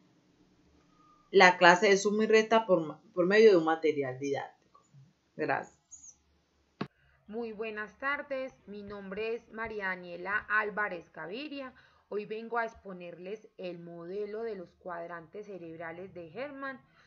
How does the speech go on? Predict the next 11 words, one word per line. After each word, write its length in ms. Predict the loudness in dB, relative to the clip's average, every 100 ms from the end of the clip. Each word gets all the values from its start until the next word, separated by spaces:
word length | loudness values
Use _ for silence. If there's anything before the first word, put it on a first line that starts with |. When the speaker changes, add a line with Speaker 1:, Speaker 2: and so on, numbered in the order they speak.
| _
Speaker 2:
donde 320 | -14 -12 -10
el 80 | -12
procesamiento 1040 | -10 -12 -12 -14 -14 -14 -14 -14 -14 -14
cerebral 580 | -12 -12 -12 -8 -8 -8 _
se 260 | -14 -10
divide 720 | -10 -10 -12 -14 -12 -12 -14 _
en 220 | -18 -18
cuatro 440 | -12 -6 -4 -6 -14
hemisferios. 680 | -16 -18 -12 -10 -10 -16 _ _ _ _ _
Hemisferio 720 | -14 -14 -16 -14 -10 -8 -8 -12
superior 720 | -12 -14 -14 -12 -8 -10